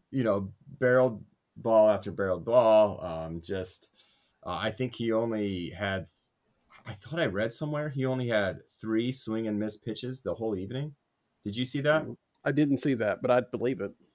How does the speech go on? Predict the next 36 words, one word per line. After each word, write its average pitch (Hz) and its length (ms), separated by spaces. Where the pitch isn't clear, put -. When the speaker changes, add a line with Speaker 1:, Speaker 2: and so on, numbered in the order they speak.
Speaker 1:
Okay. 127 400
Um, 98 520
just - 300
saying 147 260
that 101 200
sounds 104 280
crazy, 95 480
so 87 340
I, 95 300
I - 20
don't 107 240
want 104 240
to, 85 460
don't 139 220
quote 143 300
me 110 80
on 92 140
that, 85 180
but 101 80
I 107 80
<laughs> - 180
do 202 100
believe, 151 360
I 123 160
do 139 180
believe 120 260
I 95 120
heard 110 240
that. 76 260
Um, 95 520
and 143 460
he, 117 540
for 139 120
the 135 60
most 147 340
part, 95 460